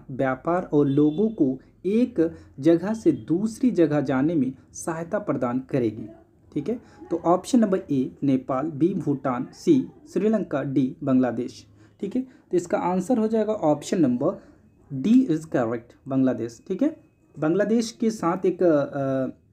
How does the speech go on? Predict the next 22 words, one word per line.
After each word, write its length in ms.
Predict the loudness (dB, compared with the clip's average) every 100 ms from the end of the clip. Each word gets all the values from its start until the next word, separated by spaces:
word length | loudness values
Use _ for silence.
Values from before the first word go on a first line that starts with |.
| _ -20
क्वेश्चन 300 | -20 -18 -16
नंबर 220 | -14 -14
थ्री, 200 | -14 -10
bilateral 680 | -8 -8 -12 _ -20 -8
food 320 | -4 -4 4 6
waste 420 | 6 4 -6 -20 _ -4
index 460 | 0 0 -2 -4
report 400 | -6 2 4 4 -2 _ 0
twenty 520 | 2 2 0 -6 0
twenty-one 680 | 2 2 0 0 2 2 0
released 520 | 0 4 4 4 2
by। 180 | -6 -8 -10 _ _ _ _ _ _ _
फूड 280 | -2 2 4
वेस्ट 640 | 6 4 2 -8 -4 0
इंडेक्स 460 | 0 0 -2 -2
रिपोर्ट 440 | -6 -2 4 4 4 -10 -10
किसके 320 | -8 -4 -2
द्वारा 340 | 0 0 -2
जारी 340 | -4 -4 -2 -4
किया 200 | -4 -2
जाता 300 | -4 -6 -8
है? 180 | -8